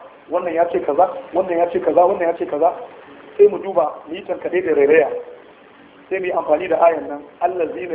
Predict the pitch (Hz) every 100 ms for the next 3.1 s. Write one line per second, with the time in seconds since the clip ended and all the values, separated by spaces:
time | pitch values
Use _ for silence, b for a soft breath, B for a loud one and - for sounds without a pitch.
0 | 151 - 190 180 165 175 175 143 - 175
1 | 175 135 - - - - - - 156 156
2 | 151 208 185 170 185 160 147 135 175 151